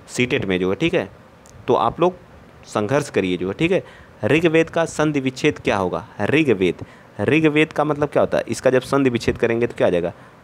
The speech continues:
ऋक, ऋक प्लस वेद मिलके क्या होता है? ऋग्वेद। जो एक क होता है, जो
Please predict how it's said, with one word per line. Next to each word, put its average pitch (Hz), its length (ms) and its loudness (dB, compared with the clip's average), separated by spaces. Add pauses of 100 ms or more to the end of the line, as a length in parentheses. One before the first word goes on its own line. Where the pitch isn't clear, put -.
(120)
ऋक, 143 380 0 (720)
ऋक 139 340 0
प्लस - 400 -2
वेद 87 400 0 (180)
मिलके 131 320 0
क्या 165 160 0
होता 143 200 0
है? 95 100 2
ऋग्वेद। 101 460 2 (260)
जो 135 140 2
एक 147 240 2
क 170 60 2
होता 120 360 2
है, 107 160 2
जो 151 140 2